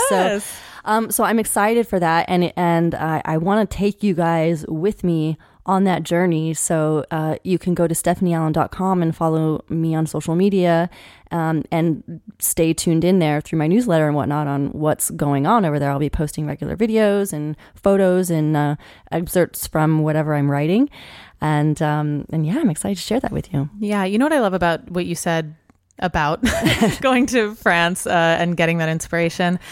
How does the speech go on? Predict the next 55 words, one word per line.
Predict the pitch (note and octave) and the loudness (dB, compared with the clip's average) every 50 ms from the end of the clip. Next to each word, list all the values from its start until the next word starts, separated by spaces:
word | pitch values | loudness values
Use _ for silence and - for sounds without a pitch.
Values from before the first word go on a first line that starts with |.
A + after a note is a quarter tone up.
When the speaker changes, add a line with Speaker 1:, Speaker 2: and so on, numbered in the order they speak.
| - - - - | -18 -18 -6 -2
Speaker 2:
You | F#3 | 0
know, | F#3 F#3 F3+ E3+ - - | 2 2 0 0 -4 -4
a | - F#3+ | -4 -4
few | - - - F#3+ | -2 -2 -2 0
weeks | F#3 F3 - - F3+ | 0 0 0 -2 -2
ago, | D#3+ F3 D#3+ D#3+ D#3 D#3 D#3 - | 0 0 0 2 2 0 -2 -2
I | - - | -2 -2
talked | F#3 - A3 G#3 - | 0 0 -2 -2 0
a | G3+ | 0
little | F3 E3 | 0 0
bit | D#3 D#3+ | 0 0
about | D#3 D3+ D#3+ D#3 D3+ - - - F#3+ E3 | 0 2 2 2 0 0 -4 -10 -14 -2
going | - F3+ E3 D#3+ D#3+ | 0 0 0 0 0
through | - D#3+ D#3 | -2 -2 0
a | |
moody | D#3 D#3 D#3 D#3 D#3+ D#3 | 0 0 0 0 -2 -4
phase | - - D#3+ D3+ D3+ D3+ D3+ D3 C#3+ D3 | -2 -2 -2 0 0 0 -2 -4 -4 -2
where | D#3 D3+ D3+ D3 D3+ - - | -2 -2 -2 -4 -6 -10 -4
things | - E3+ D#3+ D#3+ D3+ - | -2 0 0 0 -2 -2
were | D#3 | -2
not | D3+ D3 D3+ - | -2 -2 -4 -4
so | - D#3+ | -4 -4
stable | - - E3 D#3 D3 D#3 | -4 -2 -4 -2 -2 -2
in | D3+ D3+ | -2 -2
my | D3+ D3+ | -2 -2
life | D3+ D3 D3 D3+ - | -2 -2 -2 -4 -4
and | - D#3 | -4 -6
everything's | D3+ D3+ D3+ D3+ D#3 - | -4 -4 -6 -6 -6 0
shifting. | - - - - - F#3 F3+ F3+ F3 E3+ | 0 0 0 2 0 2 2 2 2 0
And, | D#3 D3+ D#3 - - - - - - - - | -2 -4 -6 -8 -12 -18 -20 -20 -20 -8 -4
um, | F3+ F3+ F3 E3+ E3+ E3 E3 - - | 0 0 0 0 0 -2 -4 -6 -6
and | - F3+ | -4 -2
I | F3 | -2
had | E3+ D#3 F3 F3 | -2 0 0 2
a | F3+ F3 | 2 2
mopey | F3+ F3 D3+ D#3 - F3 E3+ | 2 0 -2 -2 -2 -2 0
night | F3 G#3+ B3+ C4 G3 E3+ - | 0 2 2 2 0 0 -2
and | E3+ D#3+ | -4 -4
I | D3+ | -4
was | D3+ D3+ | -4 -4
napping | D#3+ F3 F#3 F#3 F#3 - F3+ F3 E3 E3 D#3+ | -2 0 0 0 2 0 0 0 0 -2 -2
and | D3 D3+ | -4 -4
I | D3+ D3 | -6 -6
thought, | - - - | -6 -6 -6
"Mm, | G3 G#3 F#3+ F#3 | -6 -4 -4 -4
I'm | F#3 F#3 F#3 F#3+ F#3 | -4 -4 -4 -6 -4
gonna | - F#3 F3+ | -6 -6 -4
stay | - - E3+ | -2 -2 -2
home | E3+ E3+ F#3 F3+ E3+ E3+ E3+ | 0 2 2 2 2 2 0
in | E3 | -2
my | E3+ D#3+ E3 | -2 -4 -4
bed." | D#3+ F3 F3 E3+ D#3 D#3+ F3 - - - - - _ - - | -2 -2 0 0 0 -2 -4 -8 -14 -20 -20 -20 _ -6 -2
And | G3 F#3+ F#3+ F#3+ | 0 0 2 2
I | F#3 F#3 | 2 0
remembered | F#3 F#3 F#3+ F#3+ G3 B3 E4 G4+ F4+ B3 F#3+ F3+ F3 F#3 G3+ A3 A#3+ | 2 2 0 0 2 0 0 0 0 0 2 2 2 2 0 0 -2